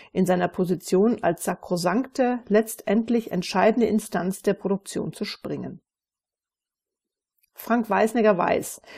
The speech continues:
dass die Leistungsfähigkeit eines Unternehmens auch davon abhängt, ob die Mitarbeiter bereit und dazu in der Lage sind,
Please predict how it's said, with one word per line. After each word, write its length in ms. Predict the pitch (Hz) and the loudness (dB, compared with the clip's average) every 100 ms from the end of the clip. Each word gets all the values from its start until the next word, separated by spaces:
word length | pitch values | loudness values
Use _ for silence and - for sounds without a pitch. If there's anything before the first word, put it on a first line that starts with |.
| - | -2
dass 180 | 190 202 | 0 4
die 100 | 220 | 6
Leistungsfähigkeit 1000 | 190 190 220 247 220 226 220 214 208 180 | 6 6 4 0 2 6 6 4 -2 -2
eines 280 | 156 185 180 | 0 0 0
Unternehmens 640 | 175 185 170 180 226 226 | -2 0 0 2 2 0
auch 220 | - 208 | 2 0
davon 460 | - 175 185 254 214 | 2 0 0 0 0
abhängt, 560 | 185 196 233 233 220 - | 0 0 0 2 0 -2
ob 160 | 180 | -2
die 100 | 190 | 0
Mitarbeiter 540 | 175 196 247 196 202 175 | 0 2 4 4 4 2
bereit 560 | 170 - 170 233 269 | 2 2 4 4 2
und 180 | - 190 | -4 0
dazu 240 | 180 165 | 0 0
in 40 | 165 | -2
der 100 | 165 | 0
Lage 360 | 160 190 220 | 2 4 4
sind, 320 | 196 180 190 | 2 2 -2